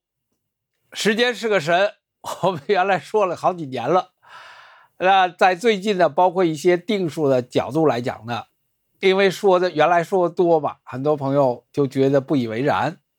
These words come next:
但是当事情真正发生的时候呢，那我个人觉得其实还在其中了。那人们不以为然，事情又在其中，可能有朋友说，“涛哥你讲不咋地”，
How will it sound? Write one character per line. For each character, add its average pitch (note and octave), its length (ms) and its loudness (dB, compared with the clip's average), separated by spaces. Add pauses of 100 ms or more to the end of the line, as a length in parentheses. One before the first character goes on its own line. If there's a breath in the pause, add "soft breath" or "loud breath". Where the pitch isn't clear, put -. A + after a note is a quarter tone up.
(800)
但 F3+ 180 4
是 F#3 80 -4
当 G3 240 0
事 F#3+ 220 -6
情 E3 160 -2
真 F#3+ 180 2
正 F#3+ 160 2
发 F3 220 0
生 G3+ 200 -4
的 F3+ 120 -2
时 D3 100 -8
候 C#3 180 0
呢， C3 280 0 (480)
那 F#3+ 120 -6
我 C#3+ 200 2
个 E3+ 160 2
人 F3 100 -2
觉 D#3 160 2
得 D#3+ 100 4
其 E3 220 -4
实 E3+ 160 0
还 D3+ 220 2
在 D#3+ 160 2
其 B2 240 -10
中 C3+ 200 -6
了。 - 180 -12 (880)
那 F#3+ 360 4 (120)
人 F3 160 2
们 A3+ 160 0
不 A3+ 160 -2
以 D3+ 140 0
为 F3+ 180 2
然， G3 400 2 (160)
事 A3 260 -4
情 G3+ 160 2
又 G3 140 2
在 F3+ 180 2
其 F3 240 -6
中， G#3+ 280 0 (200)
可 C3+ 160 -6
能 D3 160 0
有 F3+ 140 0
朋 F3 160 2
友 F3 80 -4
说 F3 180 2
，“涛 F3+ 180 0
哥 F#3 140 0
你 F3+ 80 -6
讲 A2+ 220 -4
不 E3 80 0
咋 D3 160 -2
地”， C#3+ 280 -4